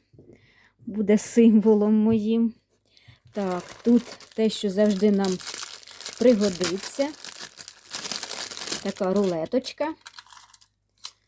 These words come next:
Ось так. Мені дуже подобаються такі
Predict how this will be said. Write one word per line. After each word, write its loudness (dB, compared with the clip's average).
Ось -6
так. -10
Мені -2
дуже -6
подобаються -8
такі -14